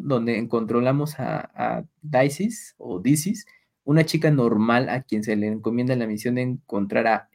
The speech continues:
Evan, el inventor más importante del mundo, que se cree que está en una isla un tanto extraña en el Caribe, en la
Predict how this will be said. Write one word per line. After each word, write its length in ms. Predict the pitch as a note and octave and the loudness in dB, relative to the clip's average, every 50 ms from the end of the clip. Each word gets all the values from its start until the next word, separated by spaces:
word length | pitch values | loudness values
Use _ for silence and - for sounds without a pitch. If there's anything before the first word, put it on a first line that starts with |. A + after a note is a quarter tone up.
| _ _ _ _ | _ _ _ _
Evan, 480 | - C3+ C3 B2 A2+ G#2+ A2 - - - _ - - _ _ _ - | 0 2 2 2 2 0 -2 -6 -8 -12 _ -20 -20 _ _ _ -6
el 160 | A2 A2+ A#2 | -4 -2 -2
inventor 440 | A2+ A2+ A2 G#2 G#2+ C#3 C3+ B2+ C3 | 0 0 0 0 2 2 0 2 0
más 340 | A#2+ B2 B2+ C3 - - | -2 0 0 0 0 0
importante 420 | D3+ C#3 C3+ A2+ - C3 C3 C3 D3 | 0 2 2 0 0 0 2 4 4
del 100 | C#3+ D3+ | 4 6
mundo, 300 | F#3 G#3+ G#3+ G#3 F#3 G3+ | 6 6 6 4 4 4
que 140 | - G#3 G#3 | 2 2 2
se 120 | A3 G#3+ | 2 2
cree 200 | - G3+ G3+ G3+ | 2 0 0 0
que 160 | G3+ F#3 E3+ | 0 0 0
está 180 | D#3 D#3 - E3 | 2 2 2 2
en 80 | E3 | 2
una 240 | E3+ E3+ D#3+ D3+ D3 | 2 2 2 2 2
isla 240 | D3 D3 D3+ D#3 D3+ | 2 2 2 4 4
un 160 | D#3 D#3 D#3 | 4 4 4
tanto 220 | D#3 D3+ D3 C#3+ C#3+ | 4 2 2 2 0
extraña 420 | C#3 - - - C#3+ C#3 D3 D3 | -2 -2 -4 -2 0 2 2 2
en 100 | C#3+ C3 | 2 0
el 120 | A2+ G#2+ | -2 -2
Caribe, 320 | - A2 G#2 G#2 G2+ G2 F#2 | 0 0 2 2 2 0 0
en 100 | G2 G2+ | 0 0
la 220 | G2+ G#2+ G#2+ - | -2 -2 -4 -8